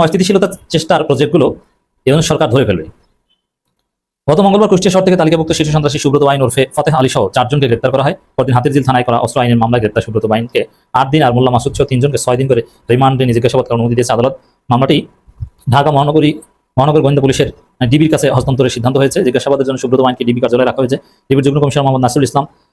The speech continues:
বলেন, তদ-, আহ, তদন্ত সং-, সংশ্লিষ্ট কর্মকর্তারা তাকে জিজ্ঞাসাবাদ শুরু করেছেন। আইনশৃঙ্খলা রক্ষাকারী বাহিনীর একাধিক সূত্র জানায়, সম্প্রতি ঢাকার হাতিরঝিল ও গুলশান এলাকায় তিনটি খুনের ঘটনায় সুব্রত বাইনের নাম আসে।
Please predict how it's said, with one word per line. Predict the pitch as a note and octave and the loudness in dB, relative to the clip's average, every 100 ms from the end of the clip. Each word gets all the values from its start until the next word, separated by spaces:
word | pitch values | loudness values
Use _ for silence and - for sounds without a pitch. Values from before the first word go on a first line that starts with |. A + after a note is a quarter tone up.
| _ - | _ 0
বলেন, | C3+ D3 | 0 2
তদ-, | C3+ B2+ | -2 -2
আহ, | A#2+ A2+ A2+ | 0 0 2
তদন্ত | C3+ D#3 | 0 0
সং-, | D3+ D3+ - - | -2 -4 -6 -6
সংশ্লিষ্ট | C#3+ E3+ D#3+ | -2 -2 0
কর্মকর্তারা | D#3 C#3 D3 D3 | 0 0 0 -2
তাকে | C3+ | 0
জিজ্ঞাসাবাদ | A#2+ B2 B2+ B2 | 0 0 0 -2
শুরু | A#2 | 0
করেছেন। | A2+ B2+ - | 0 0 -2
আইনশৃঙ্খলা | A#2 C3+ | 0 0
রক্ষাকারী | B2+ C3 B2+ | 0 0 0
বাহিনীর | B2+ A#2+ | 2 2
একাধিক | C3+ D#3 | 0 -2
সূত্র | C3 | -2
জানায়, | A#2 A#2+ - _ | 0 0 -4 _
সম্প্রতি | C#3+ D3 D#3+ | -4 0 2
ঢাকার | B2 B2 | 2 0
হাতিরঝিল | B2+ C#3 C#3 | 0 2 2
ও | |
গুলশান | B2+ A#2 B2+ | 2 0 0
এলাকায় | B2 B2 - _ | 0 0 -4 _
তিনটি | F#3 F#3 | 0 2
খুনের | D#3 C#3 | 2 0
ঘটনায় | C3+ | 0
সুব্রত | - B2+ | -2 0
বাইনের | B2+ A#2+ | 2 2
নাম | A2+ C3 | 2 0
আসে। | B2+ | -2